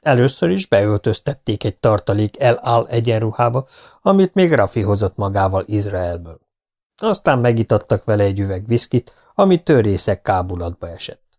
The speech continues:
Aztán Rafi és munkatársai is magukra öltötték az egyenruhát, és alaposan megöntözték viszkivel. Egy pilótasapkát Eichmann fejébe nyomtak, betuszkolták a hátsó ülésre,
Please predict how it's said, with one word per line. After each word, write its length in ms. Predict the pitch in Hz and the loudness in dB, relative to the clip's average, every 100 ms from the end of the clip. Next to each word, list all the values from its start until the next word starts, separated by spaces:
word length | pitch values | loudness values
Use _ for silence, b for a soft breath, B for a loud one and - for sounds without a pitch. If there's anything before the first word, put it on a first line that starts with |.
| _ _ _ _ _ - | _ _ _ _ _ -4
Aztán 360 | 170 - 143 | -4 2 2
Rafi 380 | 131 139 - 131 | 6 4 2 -2
és 160 | 123 - | -2 -4
munkatársai 720 | 120 117 117 110 110 110 104 | -6 -2 0 0 0 0 -2
is 140 | 101 | -4
magukra 440 | - 104 107 - 110 | -6 -6 -6 -6 -4
öltötték 580 | 107 104 107 - 104 104 | -2 -4 -6 -4 -4 -2
az 140 | 101 | -2
egyenruhát, 600 | 104 107 104 104 120 - b b b | -2 -2 -4 -4 -6 -6 b b b
és 140 | 226 | -2
alaposan 600 | - 147 110 - - 104 | 2 2 2 0 -2 -2
megöntözték 760 | 101 98 92 92 - - 87 - | 0 0 -2 -4 -6 -4 -8 -8
viszkivel. 560 | 87 - 87 82 - _ _ _ _ _ _ | -14 -12 -14 -18 -20 _ _ _ _ _ _
Egy 180 | - 233 | -4 -4
pilótasapkát 960 | - 180 165 147 139 - 127 - 117 - | 2 4 4 4 2 2 0 2 0 0
Eichmann 420 | - 117 - 110 | 0 0 2 -2
fejébe 460 | 104 107 107 110 104 | 0 2 4 4 4
nyomtak, 460 | 107 107 - 104 _ - | 2 -2 -2 -6 _ -2
betuszkolták 760 | 190 156 131 - 117 110 101 | 0 2 0 0 2 2 -2
a 80 | 104 | -2
hátsó 400 | - 117 - 92 | 2 0 0 -4
ülésre, 520 | 107 113 110 - 113 | 0 2 2 2 -2